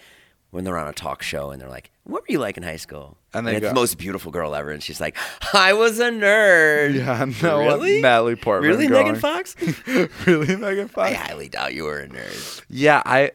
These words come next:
Speaker 2: I always wonder that, too. I don't feel like, I, I, I,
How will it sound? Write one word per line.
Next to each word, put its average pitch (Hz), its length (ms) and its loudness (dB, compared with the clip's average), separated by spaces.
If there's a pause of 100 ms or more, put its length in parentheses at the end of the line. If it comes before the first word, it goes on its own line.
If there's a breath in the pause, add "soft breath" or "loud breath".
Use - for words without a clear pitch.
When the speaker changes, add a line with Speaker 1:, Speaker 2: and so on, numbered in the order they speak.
Speaker 2:
I 123 120 0
always 151 240 0
wonder 135 240 -4
that, 107 220 -4
too. 117 200 -6
I 139 80 -4
don't 262 140 -10
feel 127 340 -8
like, 113 240 -6 (720 soft breath)
I, 143 80 4
I, - 320 -2
I, - 180 -12